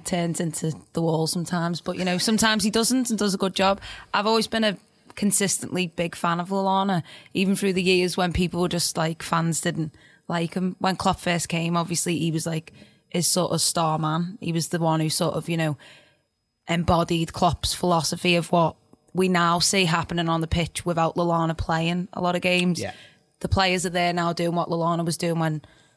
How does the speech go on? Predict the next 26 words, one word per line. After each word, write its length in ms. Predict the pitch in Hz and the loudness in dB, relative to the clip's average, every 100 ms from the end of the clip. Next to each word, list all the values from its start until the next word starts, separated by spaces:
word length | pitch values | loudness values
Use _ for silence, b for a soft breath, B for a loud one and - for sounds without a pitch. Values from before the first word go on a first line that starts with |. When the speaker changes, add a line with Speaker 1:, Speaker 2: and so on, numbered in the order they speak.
| b | b
Speaker 1:
Klopp 300 | - 165 - | -2 -2 -2
first 380 | - 170 156 - | -2 0 0 -2
instructed 540 | 165 - 165 - 165 | -4 -2 -2 -2 -6
them 140 | 165 156 | -6 -6
to 120 | - | -4
do 240 | 165 165 | 0 2
it. 160 | 175 175 | 2 0
So, 120 | - | -2
you 120 | 175 | 0
know, 160 | 175 165 | 2 0
I 40 | |
think 300 | 160 190 180 - B B B B B _ _ | 2 0 0 -8 B B B B B _ _
there's 140 | - 180 | -4 0
a 60 | |
respect 580 | 175 - - 190 185 - | 2 2 2 0 0 -2
there, 440 | 202 208 214 220 - - | 2 4 4 2 -2 -2
but 220 | 190 - | -2 -2
I, 140 | - - - | -8 -10 -4
I, 100 | 180 - - | -4 -6 -8
I 40 | - | -2
don't 200 | 220 208 | 0 2
know 100 | 208 | 2
if 120 | 175 | 2
you, 100 | 180 - _ _ b b b b _ | -2 -6 _ _ b b b b _
you'd 180 | 170 170 _ _ _ _ _ _ - | -4 -4 _ _ _ _ _ _ -2
be 240 | 175 160 | 0 0